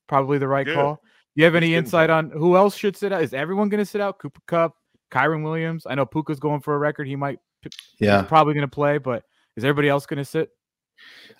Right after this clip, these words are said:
Speaker 3: I think if they don't sit, then they're gonna play limited snaps because they're, it's more important for these guys to be healthy for the postseason. I would expect Cooper Kupp not to be out there if Stafford's not playing.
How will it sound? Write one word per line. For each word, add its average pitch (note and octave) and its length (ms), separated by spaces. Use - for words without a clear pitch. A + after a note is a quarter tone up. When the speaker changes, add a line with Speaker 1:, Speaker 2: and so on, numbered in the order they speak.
Speaker 3:
I A#2 80
think D3 280
if C3 140
they A2 120
don't A#2 320
sit, - 640
then G2+ 200
they're F#2+ 120
gonna F#2+ 260
play G2 300
limited G2 480
snaps F2+ 520
because F2+ 600
they're, F#2 340
it's - 160
more C3+ 200
important G2 460
for F#2 360
these G2+ 200
guys F#2 280
to - 80
be F#2 120
healthy F2+ 360
for F#2+ 180
the F2+ 120
postseason. F#2 640
I G2+ 100
would A2 240
expect - 480
Cooper - 240
Kupp G2+ 260
not F#2+ 220
to F#2 60
be F#2 140
out F2+ 220
there G2 180
if - 80
Stafford's F#2+ 480
not D#2+ 240
playing. C#3 320